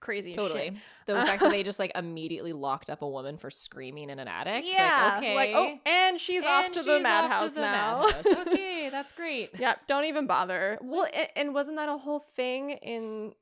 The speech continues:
Speaker 1: I forget what century now, where
Speaker 2: Well, this
Speaker 1: women
Speaker 2: is
Speaker 1: had hysteria and they just
Speaker 2: Yep.
Speaker 1: locked them up?
Speaker 2: Yep.
Speaker 1: Like,
Speaker 2: Oh, yeah.
Speaker 1: and the fact that she had, like, they sent her to Bedlam,
Speaker 2: I
Speaker 1: like,
Speaker 2: know.
Speaker 1: ugh. Awful, awful,
Speaker 2: Yeah,
Speaker 1: awful.
Speaker 2: that character we never see again.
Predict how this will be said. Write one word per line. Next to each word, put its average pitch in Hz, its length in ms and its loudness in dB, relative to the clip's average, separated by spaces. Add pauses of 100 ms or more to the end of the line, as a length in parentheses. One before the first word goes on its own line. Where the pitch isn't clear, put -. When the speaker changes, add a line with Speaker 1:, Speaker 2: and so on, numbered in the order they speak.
(160)
Speaker 1:
I 214 80 -4
forget 226 320 -6
what 220 160 -6
century 233 340 -8
now, 240 260 -2
where 220 160 -2
Speaker 2:
Well, 220 100 0
this 208 120 -2
Speaker 1:
women 220 220 -2
Speaker 2:
is 247 40 -6
Speaker 1:
had 208 200 -2
hysteria 220 680 0
and 240 160 -2
they 208 60 -2
just 214 160 0
Speaker 2:
Yep. 208 100 -6
Speaker 1:
locked 196 320 -4
them 202 140 -6
up? 262 260 -4
Speaker 2:
Yep. 247 100 0
Speaker 1:
Like, 196 380 -2
Speaker 2:
Oh, 480 140 -6
yeah. 247 160 -4 (640)
Speaker 1:
and 233 140 -4
the 240 60 -6
fact 208 240 -4
that 247 80 -10
she 247 160 -10
had, 240 180 -4 (140)
like, 208 240 -6
they 202 80 -8
sent 208 220 -10
her 240 100 -8
to 196 80 -8
Bedlam, 254 680 -6
Speaker 2:
I 262 40 -4
Speaker 1:
like, 196 140 -4
Speaker 2:
know. 165 320 -16 (200)
Speaker 1:
ugh. 254 600 0 (380)
Awful, 208 500 -6
awful, 220 260 -6
Speaker 2:
Yeah, 208 120 0
Speaker 1:
awful. 185 100 -2
Speaker 2:
that 202 80 -4
character 226 380 -6
we 170 80 -8
never 151 200 -10
see - 200 -14
again. - 220 -14